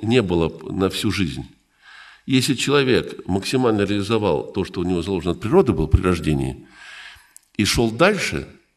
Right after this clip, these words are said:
то ему потом меняли имя. Каждый новый скачок эволюционный, принципиальное изменение, менялось имя. Поэтому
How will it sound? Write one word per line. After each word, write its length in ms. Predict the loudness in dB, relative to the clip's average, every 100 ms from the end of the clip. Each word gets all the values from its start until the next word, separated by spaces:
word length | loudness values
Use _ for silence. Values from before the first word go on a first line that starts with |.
| _ _ _ -2
то 420 | 4 6 4 2
ему 280 | 2 2 2
потом 580 | -2 -4 0 -2 -4 -12 -20 _
меняли 420 | 0 2 4 2
имя. 260 | 0 -2 -6 -10 -2
Каждый 340 | 0 2 2
новый 240 | 2 2
скачок 400 | 0 -2 -2 -2
эволюционный, 640 | 0 -2 -2 -2 0 -2 -6 -12 -20 -8
принципиальное 500 | -6 -6 -2 2 2
изменение, 420 | 2 2 4 4
менялось 440 | 4 4 2 -2 -8
имя. 320 | -6 -6 -10 -20 _ _ -20 -20 -18 0
Поэтому 480 | 2 2 2 0